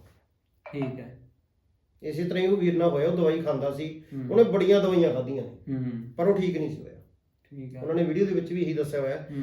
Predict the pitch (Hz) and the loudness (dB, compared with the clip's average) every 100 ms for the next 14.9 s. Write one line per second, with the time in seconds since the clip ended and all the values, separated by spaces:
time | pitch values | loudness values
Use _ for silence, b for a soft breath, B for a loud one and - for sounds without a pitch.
0 | 123 123 190 185 175 202 196 202 202 165 | -6 0 4 6 8 8 8 6 6 4
1 | 165 220 233 240 214 202 190 120 113 - | 6 6 8 4 4 2 2 0 -2 -10
2 | - - 131 123 117 180 196 214 240 240 | -18 -14 -8 -6 0 4 6 6 6 6
3 | 185 196 220 170 170 180 190 196 185 180 | 4 6 6 8 6 6 4 4 2 2
4 | 202 190 180 180 196 180 180 170 170 - | 2 2 2 2 2 2 2 4 4 0
5 | 160 165 165 196 165 190 175 175 180 170 | -2 -2 0 0 0 2 2 2 0 -2
6 | - - - _ _ _ _ _ _ 135 | -6 -14 -20 _ _ _ _ _ _ -12
7 | 123 123 - - _ _ _ _ _ _ | -12 -14 -20 -20 _ _ _ _ _ _
8 | _ - 165 170 180 185 190 196 214 214 | _ -6 0 2 4 2 2 4 6 6
9 | 180 180 156 156 170 180 143 139 123 120 | 6 2 2 0 0 -6 -6 -8 -8 -8
10 | 139 160 170 165 175 170 175 139 147 165 | -2 4 4 4 -2 -2 -2 -2 0 -2
11 | 147 - b b - 160 175 170 151 - | -2 -12 b b -4 0 0 -2 -4 -8
12 | 131 113 113 - - - 151 135 139 117 | -10 -10 -16 -18 -20 -20 -16 -12 -10 -12
13 | 117 120 107 95 120 143 147 156 151 151 | -12 -12 -12 -12 -6 -2 -2 0 2 2
14 | 143 139 143 147 147 127 - - | 2 0 0 0 0 -4 -10 -12